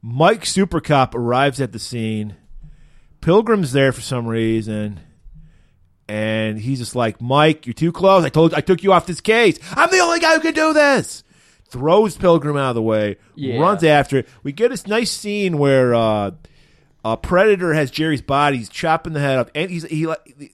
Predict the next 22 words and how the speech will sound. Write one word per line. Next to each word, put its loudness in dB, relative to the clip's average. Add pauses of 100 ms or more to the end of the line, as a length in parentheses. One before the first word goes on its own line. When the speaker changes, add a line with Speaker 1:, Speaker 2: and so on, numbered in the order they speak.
Speaker 1:
and -6
pulling -2
out 0
the, 2
the -6
spinal -6
c-, -20
uh, -10
sp-, -14
column -2
too. -4
Speaker 2:
Yeah. 0
Speaker 1:
I -8
guess, -16
can -8
you -4
do -6
that? -6
Can -16
you -14
just -20
go, -14